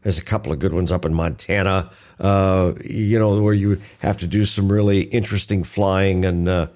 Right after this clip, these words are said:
uh, people can do it safely because they don't actually have to be in the airplane to do it. They can test it out in the simulator and say, "Oh, you know what?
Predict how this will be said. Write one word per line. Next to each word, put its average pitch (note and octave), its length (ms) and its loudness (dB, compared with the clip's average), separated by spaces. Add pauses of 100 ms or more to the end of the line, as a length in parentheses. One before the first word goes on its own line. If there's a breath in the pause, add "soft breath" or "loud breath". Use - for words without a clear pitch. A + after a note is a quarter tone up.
(420 loud breath)
uh, F2+ 500 -4
people C3 300 -4
can A2+ 160 0
do G#2+ 160 2
it F2+ 80 -2
safely A#2+ 480 -2
because G#2 360 0 (220 loud breath)
they A#2 120 0
don't A2+ 180 2
actually G#2+ 400 0
have G#2+ 180 0
to G#2 80 -6
be G#2 240 0
in B2+ 300 -2
the G#2 220 0
airplane F#2+ 580 -2
to D#2+ 100 -2
do D#2 220 -2
it. F2+ 200 -4 (300 soft breath)
They A#2 140 0
can A2 200 -4
test A2+ 360 -2
it F#2+ 120 0
out G2 320 0
in G2 120 0
the E2+ 80 0
simulator G2 640 0
and F#2 120 -2
say, A2 340 -2 (400 loud breath)
"Oh, F#3+ 280 0
you C3+ 200 0
know D#3 160 0
what? E3 280 -2